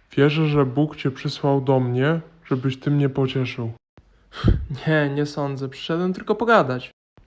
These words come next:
Speaker 1: Nie? No to uważaj. Czy dostrzegasz w swoim życiu działalność Boga?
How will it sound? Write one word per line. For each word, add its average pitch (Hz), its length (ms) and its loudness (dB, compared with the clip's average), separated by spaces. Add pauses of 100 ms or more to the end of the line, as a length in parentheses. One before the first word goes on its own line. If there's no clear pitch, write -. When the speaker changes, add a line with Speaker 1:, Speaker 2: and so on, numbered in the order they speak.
(260)
Speaker 1:
Nie? 123 400 2 (640)
No 139 100 0
to 170 120 4
uważaj. 120 640 2 (680)
Czy - 120 -10
dostrzegasz 170 720 0
w - 180 -18
swoim 147 460 -2
życiu 131 380 -8
działalność 127 720 0
Boga? 120 380 -2